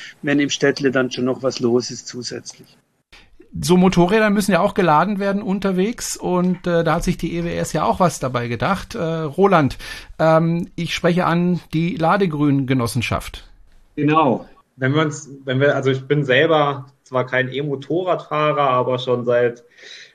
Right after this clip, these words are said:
Speaker 3: sehr, sehr, sehr vielen Jahren Elektroautofahrer. Und wenn ich da draußen so unterwegs bin, dann stelle ich zwar inzwischen fest, jo, juhu, es gibt endlich mal Ladesäulen.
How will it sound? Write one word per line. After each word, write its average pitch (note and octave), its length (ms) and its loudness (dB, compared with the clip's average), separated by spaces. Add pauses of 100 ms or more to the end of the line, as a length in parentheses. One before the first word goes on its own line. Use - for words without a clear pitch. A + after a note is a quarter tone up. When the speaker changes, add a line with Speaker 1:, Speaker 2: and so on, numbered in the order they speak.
(120)
Speaker 3:
sehr, D#3 360 6
sehr, D3+ 360 6
sehr D3 340 4
vielen D#3+ 520 2
Jahren C#3 580 0
Elektroautofahrer. D#3 1700 -2 (520)
Und C3 560 -2
wenn E3 140 0
ich D3+ 140 -4
da C#3+ 120 2
draußen C3+ 460 0
so C3 100 -6
unterwegs C3 640 -4
bin, D#3 420 0
dann C3 580 -2
stelle D3 280 -4
ich D3 100 -4
zwar C#3 160 2
inzwischen B2+ 500 -6
fest, D3 300 -4
jo, C3 560 2
juhu, C#3 380 -4
es - 160 -6
gibt - 160 -6
endlich C3+ 400 -4
mal B2+ 120 2
Ladesäulen. D3 840 2